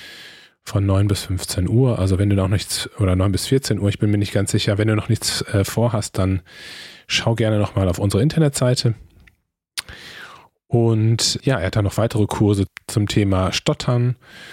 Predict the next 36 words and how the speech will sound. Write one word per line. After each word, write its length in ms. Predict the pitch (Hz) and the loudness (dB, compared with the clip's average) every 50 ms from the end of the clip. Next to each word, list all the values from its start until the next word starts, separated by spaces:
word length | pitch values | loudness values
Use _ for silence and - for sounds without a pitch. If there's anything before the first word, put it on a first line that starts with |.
| - - - - - - - - - - - _ _ _ _ | -20 -20 -20 -20 -20 -20 -20 -20 -20 -20 -20 _ _ _ _
und 500 | _ - 110 101 101 98 98 95 98 95 | _ 0 2 2 4 4 2 2 0 0
zum 300 | - - - 95 95 92 | -2 0 0 0 0 0
Thema 520 | - - 101 98 95 92 87 87 87 87 87 | 0 0 2 2 4 4 2 2 2 0 0
Laryngektomie. 1000 | 87 90 92 92 95 95 92 90 85 - - 95 87 92 107 131 160 180 180 180 - _ _ _ _ _ _ _ - - - - - - - - - - _ _ _ _ _ _ _ _ | 0 0 0 0 2 0 0 -2 -2 -2 -2 0 2 4 4 4 4 4 2 -2 -6 _ _ _ _ _ _ _ -20 -20 -20 -20 -20 -20 -20 -20 -20 -20 _ _ _ _ _ _ _ _
Und 440 | _ - 120 120 117 113 113 113 - | _ 0 2 4 4 4 2 2 2
wo 80 | 110 120 | 2 2
ich 80 | 117 | 0
es 40 | - | 0
gerade 200 | - 107 101 110 | -2 -2 0 0
erwähnt 400 | 92 92 90 117 139 160 - - | 0 2 2 2 2 2 0 -2
habe, 240 | 113 104 104 104 90 | 0 0 2 2 2
wir 100 | 107 107 | 2 2
haben 180 | 120 117 113 | 2 2 0
also 500 | 110 107 110 107 101 104 101 98 98 98 | 2 2 2 2 2 2 4 4 4 4
nicht 180 | 92 107 123 - | 2 2 2 2
nur 100 | 113 98 | 0 0
den 100 | 95 90 | 0 0
Podcast, 640 | - - 156 - - - 127 113 113 113 - - - | 0 0 -2 -2 -2 -2 0 0 0 -2 -2 -4 -4
sondern 300 | - 107 101 92 90 92 | -2 0 0 0 0 0
eben 260 | 85 101 98 101 85 | 0 0 0 2 2
halt 160 | 98 92 - | 0 0 0
auch 140 | 90 87 - | 0 -2 -2
unsere 300 | - 98 101 92 98 - | 0 0 2 2 2 2
Internetseite, 880 | - 131 - 139 127 120 107 - - 104 98 101 95 - 107 90 85 - - - - - - - - - - - - _ _ - - - | 0 0 0 2 0 0 0 0 0 0 0 0 0 2 0 0 0 -2 -6 -14 -18 -16 -16 -16 -16 -16 -18 -20 -20 _ _ -4 0 2
die 240 | 110 101 101 104 104 | 2 4 4 2 0
ihr 300 | - - 98 98 92 87 | 0 2 2 2 2 2
findet 340 | - - 110 101 95 95 - | 0 0 0 0 0 0 0
unter 400 | 104 98 - - 95 90 87 90 | 0 0 0 0 0 0 2 2
w 140 | 107 98 | 0 0
w 140 | 101 95 92 | 0 0 2
w 220 | 101 101 98 95 92 | 2 2 4 2 2
klinisch 580 | - - - 107 101 95 95 95 - - - - | 0 0 0 2 2 2 2 2 2 0 0 2
relevant 640 | 104 95 92 87 - 95 87 90 101 117 139 143 | 2 2 2 2 0 0 0 0 0 0 0 -2
punkt 260 | - - 127 117 - - | -2 -2 -2 0 0 0
d 60 | 110 | 0
e. 280 | 101 92 95 95 98 | 2 2 2 2 0